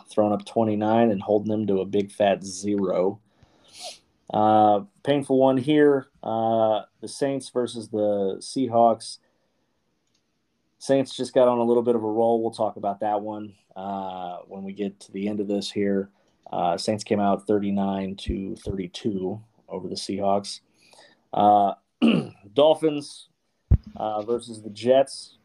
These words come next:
Uh, obviously, uh, when one quarterback goes out, another one quar-, another quarterback, uh, comes back, and, uh, hey,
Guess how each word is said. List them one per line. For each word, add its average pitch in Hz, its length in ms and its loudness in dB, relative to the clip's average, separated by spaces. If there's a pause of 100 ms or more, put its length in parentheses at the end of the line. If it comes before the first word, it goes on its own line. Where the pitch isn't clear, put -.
(140)
Uh, 98 580 -6
obviously, 101 760 -6
uh, 92 360 -6 (380)
when 95 180 -10
one 113 180 -2
quarterback 117 420 4
goes 113 200 2
out, 117 240 4
another 110 140 -10
one 110 120 -8
quar-, 107 320 -8 (120)
another 110 180 -10
quarterback, 110 560 -4
uh, 98 300 -6 (680)
comes 104 220 -8
back, 113 340 2 (220)
and, 98 460 -8
uh, 95 280 -2 (440)
hey, 135 240 0